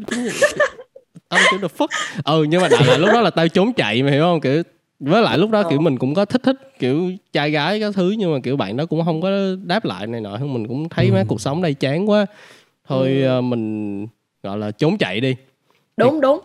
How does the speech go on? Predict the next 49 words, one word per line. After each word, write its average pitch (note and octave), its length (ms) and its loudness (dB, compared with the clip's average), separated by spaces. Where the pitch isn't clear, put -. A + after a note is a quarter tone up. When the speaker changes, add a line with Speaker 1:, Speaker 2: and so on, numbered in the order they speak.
Speaker 1:
ừ, B2 300 0
khi E3 140 2
mà D3+ 100 4
qua C#3+ 180 2
đó F3 80 2
trốn F#3+ 220 0
chạy A2 300 -2
thì A#2+ 720 -2
mình C3 300 0
đâu C#3+ 200 0
có, E3 180 -2
gọi A#2 160 -6
là, A2+ 120 -6
tâm C#3+ 260 -2
trí F3 420 -2
hay D#3 180 -2
là A#2+ 140 -4
mình, A2 460 -6
gọi G2+ 180 -4
là, A2 60 -4
cái E3 140 -6
năng D3+ 180 -2
lượng G#2 220 -4
hay C#3 80 -4
là B2+ 60 -6
cái D#3+ 180 -4
suy - 360 0
nghĩ B2+ 180 0
của E3 60 -6
mình D#3+ 140 0
nó C#3 80 -2
đâu C#3 160 2
hướng D#3 240 2
về F3+ 80 0
cái D#3+ 120 -4
chuyện G#2 200 -4
mày A2 120 -4
sẽ A2 180 -8
đi D3+ 120 2
khám D#3 200 -2
phá D#3+ 240 -2
đâu. D3+ 160 0
Mày A#2 100 -2
chỉ B2 140 -4
đơn D3 220 0
giản A2 180 -4
là, D#3+ 80 -2
Speaker 2:
Ừ. - 40 -8
Speaker 1:
ok, C3+ 340 0